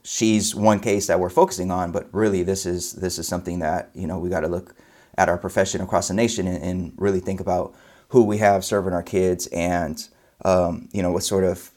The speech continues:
hateful things they're thinking about the students in their own room, on their own roster. Just last week, a, a substitute teacher in another part of Texas was caught on camera yelling at a Hispanic student to, to speak English 'cause we're in America.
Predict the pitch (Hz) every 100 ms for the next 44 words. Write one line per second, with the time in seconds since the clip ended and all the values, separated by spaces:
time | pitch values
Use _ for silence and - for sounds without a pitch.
0 | - 123 117 110 98 113 196 - 92 92
1 | 101 95 95 95 95 - 107 98 - 113
2 | 110 95 110 101 131 104 104 101 92 95
3 | 95 127 - 82 82 - - - 107 101
4 | 98 - 113 117 90 - - 85 92 -
5 | 107 - 104 87 110 95 98 95 95 -
6 | _ _ _ 98 98 92 92 - 98 117
7 | 120 - 95 92 87 - 98 - - 104
8 | - 120 107 104 110 104 101 95 90 95
9 | 95 98 98 92 92 95 101 - 92 87
10 | - 92 98 - 78 85 95 - 82 -
11 | - 117 123 170 95 - 98 92 98 104
12 | 113 135 104 92 90